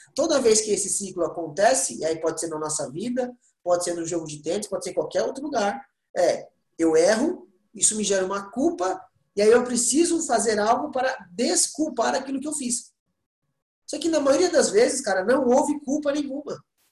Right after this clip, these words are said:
Se você, por exemplo, chegou atrasado na reunião que você pegou trânsito, você se desculpa porque chegou atrasado. Só que você não teve culpa.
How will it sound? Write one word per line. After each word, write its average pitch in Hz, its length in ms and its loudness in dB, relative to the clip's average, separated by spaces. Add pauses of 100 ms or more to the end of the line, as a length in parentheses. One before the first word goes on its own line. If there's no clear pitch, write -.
(200)
Se - 120 0
você, 247 280 4
por 262 120 2
exemplo, 185 180 0
chegou 214 240 2
atrasado 240 560 0
na 233 80 0
reunião 233 260 -2
que 240 80 -6
você - 80 -4
pegou 254 220 -2
trânsito, 196 380 -10 (400)
você 170 100 -10
se 160 280 -8
desculpa 269 680 0
porque 262 180 -8
chegou 262 180 0
atrasado. 247 540 0 (920)
Só - 140 -8
que - 80 -2
você 339 80 4
não 330 160 0
teve 311 200 0
culpa. - 520 -6